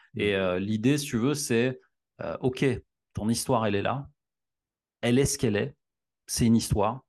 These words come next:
Speaker 2: tu pourras pas la changer, tu peux la reprogrammer. Et qu'est-ce que tu fais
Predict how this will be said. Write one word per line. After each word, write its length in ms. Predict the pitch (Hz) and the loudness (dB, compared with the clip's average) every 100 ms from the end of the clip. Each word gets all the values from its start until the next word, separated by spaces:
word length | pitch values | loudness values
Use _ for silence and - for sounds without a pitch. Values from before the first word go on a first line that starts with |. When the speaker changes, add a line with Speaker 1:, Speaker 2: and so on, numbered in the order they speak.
| _ | _
Speaker 2:
tu 80 | - | -8
pourras 200 | - 98 | -6 -6
pas 120 | - | -2
la 80 | 135 | 0
changer, 520 | 139 143 113 113 135 - _ _ - | 0 -2 0 0 -2 -10 _ _ -18
tu 100 | - | -4
peux 120 | - 151 | 0 2
la 80 | |
reprogrammer. 720 | 120 117 - 110 101 101 160 - - _ _ - | 2 0 0 0 0 0 -4 -8 -20 _ _ 0
Et 380 | 120 123 - - _ | 2 2 -2 -20 _
qu'est-ce 240 | - 175 - | -4 -4 -2
que 80 | 139 | -4
tu 180 | 139 | -4
fais 360 | 123 - 131 | -6 -4 -4